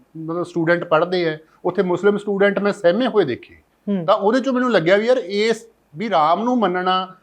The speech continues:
Speaker 1: ਰਾਮ ਦੀ ਪੂਜਾ ਕਰਨੀ, ਮੈਨੂੰ ਕਿਸੇ ਨਾਲ ਕੋਈ ਸਮੱਸਿਆ ਨਹੀਂ ਹੈ, ਕੋਈ ਮੰਨਦਾ ਹੈ, ਉਹਨੂੰ ਆਪਦਾ ਇਸ਼ਟ ਮੰਨਦਾ ਹੈ। ਪਰ ਇਸ ਤਰ੍ਹਾਂ ਦੇ ਮਾਹੌਲ ਦੇ ਵਿੱਚ ਜਿੱਥੇ ਤੁਸੀਂ ਦੂਜਿਆਂ ਨੂੰ ਦਹਿਸ਼ਤ ਜ਼ਦਾ ਕਰ ਰਹੇ ਹੋ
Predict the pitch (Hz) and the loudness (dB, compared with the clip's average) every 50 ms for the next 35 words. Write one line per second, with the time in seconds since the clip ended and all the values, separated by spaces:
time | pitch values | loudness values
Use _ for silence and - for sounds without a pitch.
0 | _ _ 147 156 160 170 180 202 202 240 220 - 202 202 202 220 220 220 214 202 | _ _ 0 0 2 2 0 0 -4 -6 -6 -6 -4 0 0 0 2 0 -2 -2
1 | 220 226 208 208 208 220 214 220 208 220 214 220 226 208 233 240 240 226 - 151 | -2 -4 -4 -4 -4 -4 -4 -6 -6 -6 -6 -6 -6 -4 -4 -4 -6 -6 -10 -16
2 | - - 175 175 175 - 202 196 190 190 185 190 185 190 190 185 165 156 160 156 | -8 -4 -2 -2 0 0 0 0 0 0 -2 0 0 -2 0 0 0 0 2 2
3 | 160 170 170 170 170 - - _ _ - 170 190 208 208 190 185 185 185 175 180 | 2 2 2 0 -2 -8 -16 _ _ -4 -2 0 2 2 2 4 2 2 0 -2
4 | - - 180 175 160 151 151 143 139 131 131 - _ _ _ _ _ - 226 254 | -6 -8 -6 -4 -2 0 0 0 0 -2 -4 -10 _ _ _ _ _ 0 0 0
5 | 254 262 - - 175 185 190 202 226 240 240 - 285 262 262 262 254 262 262 247 | 0 -4 -8 -6 -4 -2 0 0 0 -2 -2 -2 -2 0 0 0 0 0 0 0
6 | 226 220 240 233 208 185 180 170 175 170 175 185 185 - 214 208 208 202 202 220 | 0 0 0 0 0 0 0 -2 -2 -4 -6 -10 -6 -4 -4 -4 -4 -6 -8 -6
7 | 180 185 185 165 170 202 208 220 190 143 139 170 190 - 254 240 233 214 208 202 | -6 -6 -4 0 0 0 0 0 0 2 2 2 2 0 -2 -4 0 2 2 2
8 | 185 185 170 156 156 139 131 139 127 110 104 | 4 4 2 2 0 -2 -4 -6 -8 -10 -10